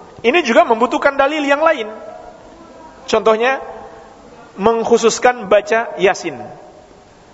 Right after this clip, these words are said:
Kalaupun dibolehkan membaca Al-Quran di kuburan, maka yang dibaca kalau begitu Al-Quran. Al-Quran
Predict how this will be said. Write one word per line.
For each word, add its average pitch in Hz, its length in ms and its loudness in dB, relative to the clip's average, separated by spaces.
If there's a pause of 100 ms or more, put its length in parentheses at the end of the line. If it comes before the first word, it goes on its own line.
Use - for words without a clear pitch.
(1600)
Kalaupun 320 560 -2
dibolehkan 277 560 2
membaca 247 560 0
Al-Quran 262 400 2
di 262 80 -10
kuburan, 240 560 0 (560)
maka 240 640 -2
yang 269 160 2
dibaca 262 400 0
kalau 294 240 0
begitu 277 320 -2
Al-Quran. 311 880 0
Al-Quran 262 400 2